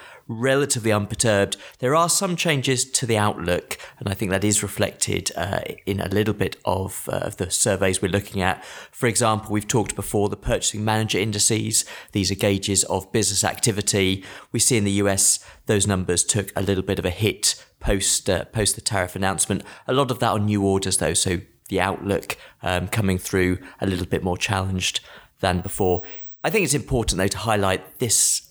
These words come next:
at the moment seems largely to be noise. We've had a good run in the markets so far, and it's important to put that in context. The, the negative month we've had this far, thus far in, in May, a lot of that is mid,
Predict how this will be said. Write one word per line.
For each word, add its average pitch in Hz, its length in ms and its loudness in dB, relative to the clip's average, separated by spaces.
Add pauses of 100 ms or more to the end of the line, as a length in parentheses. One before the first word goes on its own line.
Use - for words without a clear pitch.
(180)
at 101 80 2
the 90 80 0
moment 107 520 2
seems 98 360 -2
largely 95 360 -2
to - 120 -6
be 87 100 -4
noise. 98 640 2 (560)
We've 110 160 0
had 104 480 0
a 123 60 -2
good 110 240 0
run 104 160 2
in 98 80 2
the 101 60 2
markets 98 460 0
so 101 280 2
far, 95 420 0 (240)
and 110 60 -2
it's 92 120 2
important 104 300 0
to - 80 -2
put - 140 0
that 90 120 2
in 82 80 -2
context. 101 560 0 (260)
The, 104 340 4
the 104 100 -2
negative 113 540 0
month 104 320 0
we've 98 100 0
had 98 380 -2 (440)
this 98 140 0
far, 98 240 0
thus 98 220 0
far 98 280 0
in, 95 160 0
in 98 220 -4
May, 87 380 2 (320)
a 107 80 0
lot 120 180 4
of 110 80 -4
that 95 260 0
is - 440 0 (260)
mid, 107 380 0